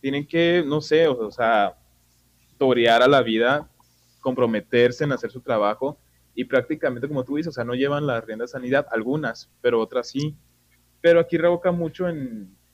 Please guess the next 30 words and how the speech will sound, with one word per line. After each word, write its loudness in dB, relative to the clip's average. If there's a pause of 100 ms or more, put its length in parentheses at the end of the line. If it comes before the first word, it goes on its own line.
qué 4
tanto -2
saben -2
las -8
personas -10
acerca, -10
¿sí -20
me -14
entiendes? -14
No -2
sé -6
si -6
di -4
muchas -2
vueltas, 0
pero -2
a 2
lo -2
que -8
iba -2
era -2
de -8
que -10
la -2 (840)
respuesta 0
a -2
la -2
información -8
de -4
sanidad -4